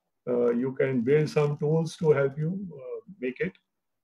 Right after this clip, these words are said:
It's like, even in, if I'm, you know, cooking, because I lived alone for many years as a bachelor, I also had to cook my own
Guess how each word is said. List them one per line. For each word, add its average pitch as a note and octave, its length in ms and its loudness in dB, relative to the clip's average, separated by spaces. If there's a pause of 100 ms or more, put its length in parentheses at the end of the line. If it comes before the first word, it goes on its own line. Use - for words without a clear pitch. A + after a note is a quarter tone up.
It's A#2 180 -4
like, C3 240 2
even C#3 260 0
in, C#3 240 -2
if B2+ 140 -2
I'm, B2+ 460 -4
you B2+ 120 0
know, B2+ 160 -2
cooking, C3+ 500 -2
because B2 240 0
I A#2+ 100 4
lived C3+ 320 0
alone C#3 560 2
for B2+ 120 -2
many B2 480 -2 (460)
years C#3 320 8
as B2+ 160 6
a B2+ 100 4
bachelor, C#3+ 640 2
I B2 160 4
also B2+ 320 0
had B2+ 180 -4
to B2+ 160 -8
cook A#2+ 160 -12
my C3 140 -4
own C3 220 -6